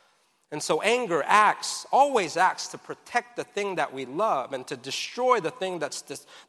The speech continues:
that's threatening the thing that we love. And so what's the problem? That sounds like a good thing. The problem is that Saint Augustine said, "Our loves are disordered,"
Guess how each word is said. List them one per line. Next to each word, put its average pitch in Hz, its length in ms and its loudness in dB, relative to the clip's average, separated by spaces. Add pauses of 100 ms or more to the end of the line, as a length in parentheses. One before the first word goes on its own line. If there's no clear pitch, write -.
(100)
that's 139 220 -4 (120)
threatening 196 460 2
the 139 100 -4
thing 135 240 -6
that 120 160 -4
we 113 140 -16
love. 107 260 -18 (580)
And 175 80 -8
so 208 120 0
what's 220 200 0
the 202 60 -4
problem? 208 440 2
That 156 120 -2
sounds 196 240 -2
like 185 140 -10
a 170 40 -8
good 196 300 -4
thing. 104 220 -12 (580)
The 156 80 -14
problem 233 400 6
is 156 160 -2
that 147 260 0 (800)
Saint 175 260 -4
Augustine 156 520 0
said, 131 320 -6
"Our 143 180 0
loves 151 540 0
are 131 80 -8
disordered," 147 640 -12